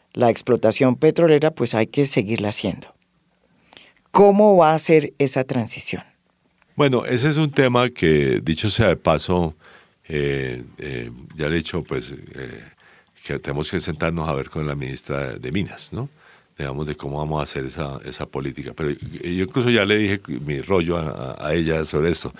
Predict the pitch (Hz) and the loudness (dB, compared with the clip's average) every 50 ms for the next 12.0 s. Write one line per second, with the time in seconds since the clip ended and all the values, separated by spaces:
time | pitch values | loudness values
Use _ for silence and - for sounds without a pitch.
0 | 123 120 - 160 143 - - - 87 87 - - 101 101 - - 120 113 107 92 | -10 -4 -2 -2 -2 -2 -4 -4 -4 0 2 2 2 2 2 2 4 4 4 2
1 | - 104 101 90 - 87 76 - 110 78 62 - - - - - 120 113 104 131 | 2 0 0 0 0 -2 0 2 2 0 0 -2 -6 -10 -6 -4 -4 -2 -2 -2
2 | 123 - - - - - - - - - - - 80 78 - 82 73 71 - 95 | -4 -4 -6 -12 -20 -20 -20 -20 -20 -18 -6 -2 -2 0 0 0 0 0 0 0
3 | 95 101 - - 98 90 82 73 73 80 127 - - - - - 165 170 180 - | 0 0 0 0 2 2 2 2 2 2 0 2 0 -2 -2 0 0 -2 -2 -4
4 | - - _ _ _ _ _ _ _ _ _ _ - - - - - _ _ - | -10 -20 _ _ _ _ _ _ _ _ _ _ -20 -20 -20 -20 -20 _ _ -6
5 | - 73 76 76 67 76 82 87 95 - - 104 104 - - - - 82 76 - | -6 -4 -4 -4 -2 -2 0 -2 -2 0 0 -2 -2 -2 -2 -2 -2 -2 0 0
6 | 76 71 82 107 131 147 156 151 123 - _ _ - - - - _ - - - | 0 0 2 2 2 2 0 -2 -4 -8 _ _ -20 -20 -20 -20 _ -8 -4 -2
7 | 87 78 76 - - 71 - 71 65 - 73 69 - 92 87 - - - 76 - | 0 0 0 0 -2 -4 -4 -6 -6 -6 -6 -6 -6 -6 -6 -4 -4 -4 -4 -4
8 | - - - _ _ _ _ _ _ - - - 87 82 80 78 90 101 110 113 | -8 -16 -20 _ _ _ _ _ _ -20 -16 -12 -6 -4 -4 -2 2 2 2 2
9 | - - 135 113 - 87 - - 127 95 65 62 - - - - _ _ _ - | 2 0 -2 0 -2 -2 0 2 2 0 0 -4 -8 -14 -16 -18 _ _ _ -20
10 | - - - - _ _ _ - 87 - - - 127 - - 90 76 - 95 85 | -20 -20 -20 -20 _ _ _ -2 -2 0 2 0 2 2 0 -2 0 2 2 2
11 | 80 - - 87 80 - - 76 76 - - 123 131 120 113 120 131 147 151 | 2 2 2 0 0 2 2 0 2 4 6 6 8 8 8 8 6 4 2